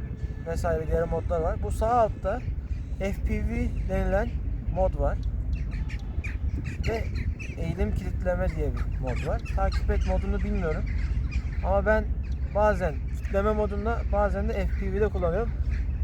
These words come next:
Vlog çekerken F P V daha rahat oluyor. Neden? Çünkü bu kameranın merkezi böyle olduğu için bunu aşağı çevirdiğimde o da aşağı dönüyor. Ama şimdi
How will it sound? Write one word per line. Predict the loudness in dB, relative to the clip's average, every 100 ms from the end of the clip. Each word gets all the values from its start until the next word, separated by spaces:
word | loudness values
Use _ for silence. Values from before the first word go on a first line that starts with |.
| 2
Vlog | 4 4
çekerken | 2 0 0 0 0
F | 0
P | 0 -2
V | 0 0
daha | 2 2
rahat | 2 2
oluyor. | 0 0
Neden? | 0 0 0
Çünkü | -2 -2 -2
bu | 0
kameranın | 0 2 2 0 0
merkezi | 0 2 0 0 0
böyle | 0 0
olduğu | 0 0
için | 0 -2 -2 -2 -2 -2 -2 -2
bunu | 2
aşağı | 2 2 0 0
çevirdiğimde | 0 0 -2 0 0 0 -2
o | 2
da | 4
aşağı | 4 0 0
dönüyor. | -2 -4 -2 -4 -4 -4 -4
Ama | 0 0
şimdi | 0 -2 -2